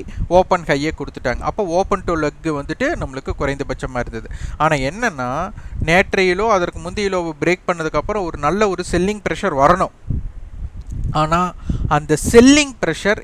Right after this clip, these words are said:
இந்த இடத்தில் இல்லை அப்படிங்கிறது ஒண்ணும். அதற்கப்புறம் என்ன ஆச்சுன்னா,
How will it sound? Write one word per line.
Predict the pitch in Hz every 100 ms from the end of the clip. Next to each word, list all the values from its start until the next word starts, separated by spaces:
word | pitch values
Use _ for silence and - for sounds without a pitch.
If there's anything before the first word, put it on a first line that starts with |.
| 165
இந்த | 165 151
இடத்தில் | 120 123 170 202 - - 147
இல்லை | 160 180 175 165 170 123 -
அப்படிங்கிறது | 139 - 143 127 120 113
ஒண்ணும். | 113 117 135 220 - - - - - - 131
அதற்கப்புறம் | 151 226 - 180 226 190
என்ன | 156 165
ஆச்சுன்னா, | 139 233